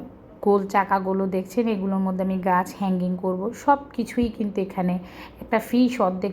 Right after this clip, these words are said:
তৈরি করে রেখেছি, যেটাতে কিছু কাজ এখনও বাকি আছে পেইন্ট করা। এই যে প্লেটগুলো পেইন্ট করেছি, এগুলো সেট করে রেখেছি, দেওয়ালে এখনও দিতে পারিনি, মাঝ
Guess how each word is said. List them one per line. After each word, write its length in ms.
তৈরি 220
করে 280
রেখেছি, 680
যেটাতে 600
কিছু 220
কাজ 320
এখনও 320
বাকি 380
আছে 180
পেইন্ট 360
করা। 300
এই 220
যে 120
প্লেটগুলো 600
পেইন্ট 340
করেছি, 520
এগুলো 300
সেট 300
করে 260
রেখেছি, 580
দেওয়ালে 320
এখনও 320
দিতে 300
পারিনি, 420
মাঝ 280